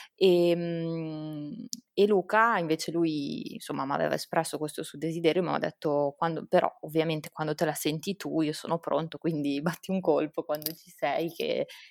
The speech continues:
io, io ci sono", ecco. Quindi abbiamo aspettato un pochino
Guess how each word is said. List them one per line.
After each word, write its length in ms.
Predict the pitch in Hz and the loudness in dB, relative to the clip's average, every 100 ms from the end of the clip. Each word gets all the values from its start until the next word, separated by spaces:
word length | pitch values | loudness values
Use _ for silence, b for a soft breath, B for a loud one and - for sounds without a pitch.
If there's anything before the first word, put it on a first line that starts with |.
| B | B
io, 440 | 156 143 139 - - - - - - _ | 2 4 4 4 2 -2 -8 -14 -20 _
io 120 | 175 | -6
ci 120 | 170 151 | -4 0
sono", 440 | 190 170 147 147 | 6 6 6 2
ecco. 440 | 151 - - 156 _ B B B B B | -2 -4 -6 -6 _ B B B B B
Quindi 240 | - 202 160 | 0 4 6
abbiamo 260 | 170 170 | 4 2
aspettato 720 | 170 - 170 156 156 - 160 151 | 0 -2 -2 2 2 2 2 2
un 120 | 165 | 2
pochino 680 | 233 - 170 156 202 359 | -2 0 0 2 2 0